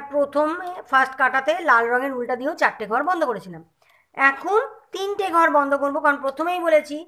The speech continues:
প্রথমে চারটে, তারপর তিনটে, তারপর দুটো, তারপর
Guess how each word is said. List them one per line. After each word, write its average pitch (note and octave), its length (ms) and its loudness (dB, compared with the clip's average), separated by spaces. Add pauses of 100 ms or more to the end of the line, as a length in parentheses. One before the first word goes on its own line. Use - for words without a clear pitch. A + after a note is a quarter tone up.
(680)
প্রথমে D4+ 320 4 (140)
চারটে, D#4+ 440 4 (180)
তারপর B3 260 6 (120)
তিনটে, D#4 380 -4 (180)
তারপর A3 260 2 (140)
দুটো, D#4 280 -2 (240)
তারপর G#3+ 300 4